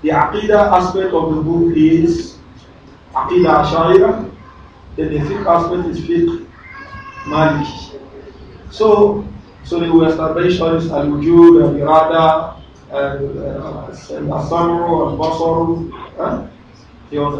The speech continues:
they will establish all this al-haya. These are things that you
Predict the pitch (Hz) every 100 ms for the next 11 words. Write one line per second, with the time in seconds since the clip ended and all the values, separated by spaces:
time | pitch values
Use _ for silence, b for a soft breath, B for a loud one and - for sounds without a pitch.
0 | - 143 143 143 143 143 156 160 - -
1 | 151 151 147 - - - - 147 143 -
2 | 156 160 - - - - - - 180 175
3 | 160 156 175 170 143 - 139 139 135 139